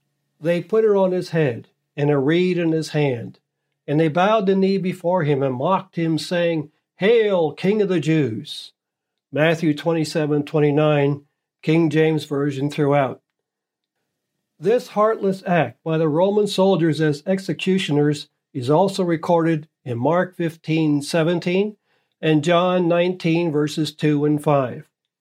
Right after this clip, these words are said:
This scene occurs not long before Jesus was taken to Calvary to be crucified.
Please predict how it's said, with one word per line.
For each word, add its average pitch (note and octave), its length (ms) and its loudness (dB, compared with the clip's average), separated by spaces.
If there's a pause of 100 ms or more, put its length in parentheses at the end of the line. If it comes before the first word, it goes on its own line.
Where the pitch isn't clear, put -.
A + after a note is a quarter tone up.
(560)
This C4 300 0
scene F#3 320 2
occurs D3+ 580 0
not B3 280 2
long G3+ 320 2
before D3 320 0
Jesus F#3+ 500 -2
was F3+ 100 -2
taken F3+ 420 -2
to F3 100 -2
Calvary D3+ 720 0
to D#3+ 100 -6
be D#3+ 120 0
crucified. D#3 760 -2